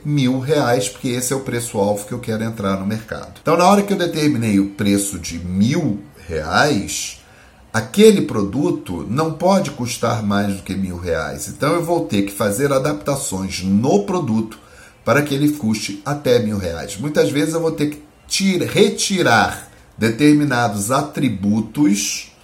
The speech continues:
para que ele não ultrapasse o preço de mil reais. Outras vezes, é o produto que vai impactar no preço. Eu vou dizer, não, colocar um atributo naquele produto é tão importante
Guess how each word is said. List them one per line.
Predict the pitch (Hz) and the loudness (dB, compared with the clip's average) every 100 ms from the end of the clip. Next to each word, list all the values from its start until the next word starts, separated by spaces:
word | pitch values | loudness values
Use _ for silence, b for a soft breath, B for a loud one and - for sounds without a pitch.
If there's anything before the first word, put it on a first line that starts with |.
| - | 0
para | 147 160 | 4 4
que | 160 - 113 104 - | 2 -2 0 0 2
ele | 160 165 | 4 4
não | 165 180 214 | 2 2 2
ultrapasse | 202 185 - 143 143 143 | 2 0 0 0 -2 -2
o | 143 | -6
preço | 139 120 120 - | -4 -4 -4 -6
de | 117 113 | -6 -4
mil | 107 101 98 | 0 2 0
reais. | 95 76 71 - - - - b b b b - | 0 -4 -6 -12 -14 -14 -16 b b b b 4
Outras | 185 214 208 190 - | 8 8 6 0 0
vezes, | 117 117 98 78 76 - - - | 2 2 2 -4 -10 -10 -12 -6
é | 110 | 2
o | 127 - | 2 2
produto | 151 151 196 196 | -2 0 0 0
que | - | -4
vai | 143 139 127 | 0 0 0
impactar | - 123 - 117 107 | -2 -4 -2 -2 0
no | 98 | -2
preço. | 95 87 67 - 73 - b b - | -4 -8 -8 -10 -12 -16 b b -6
Eu | 110 | -2
vou | 127 | -2
dizer, | 110 104 101 | -2 0 0
não, | 127 120 85 B B B - | 0 0 -2 B B B -2
colocar | 127 147 151 175 196 214 | 4 6 4 4 4 4
um | 185 180 | 2 0
atributo | - 147 113 104 101 98 | 0 -2 -4 -2 -4 -2
naquele | 98 98 - 127 143 98 92 - - - - | -2 -2 -2 0 0 0 -6 -14 -20 -20 -8
produto | 98 101 98 143 147 - 76 - B B B B | 0 0 2 2 2 -2 -12 -12 B B B B
é | 120 | 0
tão | 120 - 196 214 196 | 0 0 4 6 6
importante | 196 165 - 120 123 123 - 135 | 4 0 2 4 4 2 -4 -4